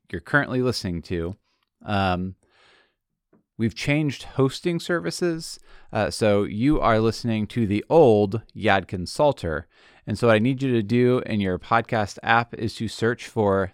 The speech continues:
the Yadkin Lectio, L E C T I O, and subscribe to that. That is where new episodes will be shared. Um, the Yadkin Lectio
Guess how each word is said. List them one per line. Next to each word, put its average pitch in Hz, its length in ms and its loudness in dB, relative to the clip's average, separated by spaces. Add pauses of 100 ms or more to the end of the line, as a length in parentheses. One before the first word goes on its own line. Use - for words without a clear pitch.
the 98 240 2
Yadkin 101 760 -2 (200)
Lectio, 87 840 -4
L 98 240 0
E 98 160 -4
C 92 280 -8
T 101 320 -6
I 92 180 0
O, 95 240 2
and 87 100 -2
subscribe 107 640 0
to 98 120 -6
that. 98 340 2 (380)
That 117 220 6
is 127 140 0
where 117 160 2
new 110 200 0
episodes 113 680 2
will 101 100 -2
be 90 220 -4
shared. 131 680 -2 (340)
Um, 90 380 -2 (240)
the 95 140 -4
Yadkin 110 400 4
Lectio 107 720 2